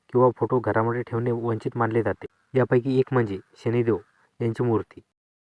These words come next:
शनिदेवाची मूर्ती घरात ठेवणे वर्जित आहे. शास्त्रानुसार शनिदेवाची मूर्ती घराच्या मंदिरात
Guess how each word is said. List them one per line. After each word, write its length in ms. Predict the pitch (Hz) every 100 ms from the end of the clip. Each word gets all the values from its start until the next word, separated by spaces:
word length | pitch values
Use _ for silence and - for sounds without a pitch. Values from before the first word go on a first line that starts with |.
| _ _ _ -
शनिदेवाची 520 | 131 135 127 127 139
मूर्ती 320 | 131 123 -
घरात 240 | 117 120 123
ठेवणे 200 | - 123
वर्जित 400 | 123 110 104 135 -
आहे. 240 | 110 92 - _ _ _ _ _ -
शास्त्रानुसार 520 | 110 127 127 117 135
शनिदेवाची 540 | 123 117 120 120 120 131
मूर्ती 380 | 120 113 - 107 - -
घराच्या 360 | 104 110 -
मंदिरात 360 | 120 110 117